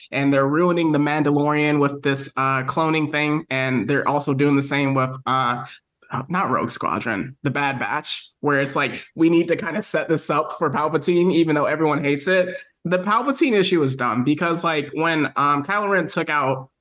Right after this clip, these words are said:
General Snoke, that was a huge surprise, and it was like, "Oh, you're the big bad now." And it was just like, "No, actually, Palpatine has been here the entire time. He's on this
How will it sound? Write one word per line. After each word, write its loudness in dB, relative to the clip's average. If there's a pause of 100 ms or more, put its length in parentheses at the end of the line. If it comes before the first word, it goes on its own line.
(120)
General 2
Snoke, 0
that 0
was 0
a 0 (240)
huge 2
surprise, 0
and 2
it 4
was 0
like, -6 (300)
"Oh, 2
you're 2
the 0
big 0
bad -2
now." -2 (140)
And 0
it 2
was 0
just -2
like, -2 (260)
"No, 4
actually, 0
Palpatine 0
has 2
been 0
here 2
the 4
entire 0
time. 0
He's 2
on 2
this -2